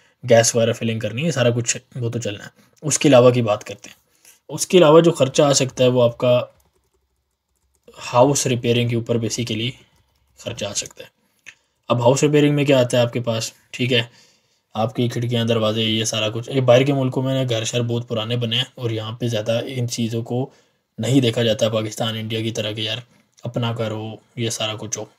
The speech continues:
इस तरह चीज़ें नहीं देखी जाती, ठीक है। यहाँ पे काफ़ी ज़्यादा, आ, आपको पेपर वर्क और बाकी चीज़ें करनी पड़ती हैं, ठीक है।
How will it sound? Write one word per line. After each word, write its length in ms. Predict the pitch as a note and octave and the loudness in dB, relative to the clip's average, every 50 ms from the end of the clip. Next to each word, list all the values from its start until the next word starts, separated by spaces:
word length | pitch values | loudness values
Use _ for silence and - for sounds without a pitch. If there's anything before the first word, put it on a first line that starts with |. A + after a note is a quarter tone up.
| _ | _
इस 160 | - D3 - - | -6 -4 -2 0
तरह 120 | C3+ B2+ | 0 0
चीज़ें 240 | B2 C3 B2 B2+ A#2+ | 0 0 -2 -2 -2
नहीं 100 | A#2+ A#2+ | -2 -4
देखी 220 | A2 G#2 - A#2 | -4 -6 -6 -6
जाती, 300 | A2 G#2 G2 - - - - _ - | -6 -6 -6 -6 -10 -18 -16 _ -8
ठीक 140 | - C#3+ | -4 -2
है। 100 | D#3 C#3+ | -2 -2
यहाँ 140 | B2 A2 A2+ | -2 -4 -4
पे 120 | A#2+ B2 A#2 A#2+ | -4 -6 -4 -4
काफ़ी 300 | - A#2+ A2 - C3 B2 | -2 -4 -2 -2 -2 -2
ज़्यादा, 260 | A#2 A#2 G#2+ G#2+ A2 A2 A2+ - _ _ _ _ _ _ _ _ _ _ _ _ _ _ _ - | -2 -2 -2 -2 -4 -6 -8 -10 _ _ _ _ _ _ _ _ _ _ _ _ _ _ _ -8
आ, 60 | G#2 G2+ A2+ - - - - - | -6 -6 -6 -6 -8 -8 -6 -6
आपको 460 | A#2+ A#2 A#2 - - B2 A2+ G#2+ G#2+ - - _ _ _ _ _ _ _ _ _ _ _ _ _ _ _ _ _ _ _ _ _ _ _ _ _ - _ _ _ _ _ _ _ _ _ _ _ - | -6 -6 -6 -4 -2 -2 0 0 -2 -4 -8 _ _ _ _ _ _ _ _ _ _ _ _ _ _ _ _ _ _ _ _ _ _ _ _ _ -20 _ _ _ _ _ _ _ _ _ _ _ 0
पेपर 280 | B2+ B2 B2 B2+ A#2 | 0 4 4 4 6
वर्क 260 | A#2 A#2 A2+ A#2 - | 6 6 4 4 2
और 80 | A#2+ A2+ | 0 0
बाकी 240 | A2+ G#2+ G#2+ - A#2+ | 0 0 0 -2 -2
चीज़ें 240 | - A#2 A2 A2+ G#2+ | -4 -4 -4 -4 -4
करनी 240 | - G#2+ A2 G#2 | -6 -6 -8 -8
पड़ती 300 | G2+ - G#2 - - - | -10 -10 -12 -12 -14 -16
हैं, 120 | - - - - | -16 -16 -12 -6
ठीक 140 | - C3+ | -4 -4
है। 80 | D3 D#3 | -4 -4